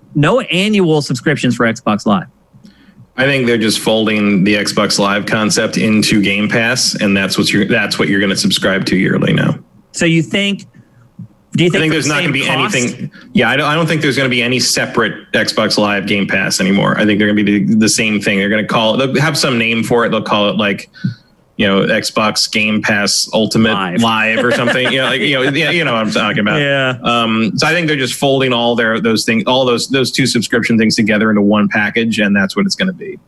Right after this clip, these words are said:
Speaker 1: Now, do you think that the price will remain the same so I can spend sixty dollars a year and get Xbox Live and Game Pass?
Speaker 2: I think that's a possibility, yeah.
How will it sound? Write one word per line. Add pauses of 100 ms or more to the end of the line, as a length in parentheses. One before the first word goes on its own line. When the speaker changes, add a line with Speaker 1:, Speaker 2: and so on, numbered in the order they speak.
(160)
Speaker 1:
Now,
do
you
think
that
the
price
will
remain
the
same
so
I
can
spend
sixty
dollars
a
year
and
get
Xbox
Live
and
Game
Pass? (160)
Speaker 2:
I
think
that's
a
possibility,
yeah.